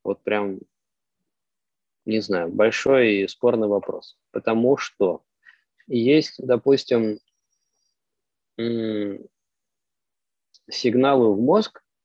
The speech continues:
на которых мы сознательно не акцентируемся. Например, проприорецептор от мышц. Это вот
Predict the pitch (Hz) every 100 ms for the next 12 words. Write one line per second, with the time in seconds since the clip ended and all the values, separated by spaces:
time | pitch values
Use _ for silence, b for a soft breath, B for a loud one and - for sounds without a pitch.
0 | _ - 123 117 117 160 160 - - -
1 | 120 156 160 - 107 120 131 - 110 107
2 | 113 - 113 107 98 87 85 - - _
3 | _ _ _ _ _ _ 107 - - 123
4 | 170 - 110 120 - 107 107 - - -
5 | - _ 110 - 107 - - - _ _
6 | - - 95 87